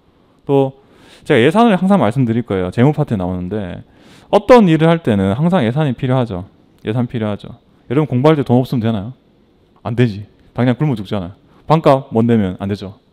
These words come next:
그리고 내 핸드폰비 내야 되죠. 공짜가 어디 있어? 부모님한테 받는 것도 사실은 내가 부모님이라는 관계 때문에 받는 거지, 공짜로 받는 거지. 결국 돈이 다 필요하잖아요.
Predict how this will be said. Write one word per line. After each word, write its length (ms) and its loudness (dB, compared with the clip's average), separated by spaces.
그리고 240 0
내 120 2
핸드폰비 600 -4
내야 160 -2
되죠. 300 -10
공짜가 340 0
어디 140 -2
있어? 140 -10
부모님한테 500 0
받는 380 -4
것도 160 -16
사실은 420 -4
내가 180 0
부모님이라는 720 -2
관계 240 -6
때문에 460 -6
받는 260 -12
거지, 280 -10
공짜로 320 -6
받는 240 -10
거지. 300 -14
결국 240 -2
돈이 240 -4
다 80 -4
필요하잖아요. 600 -8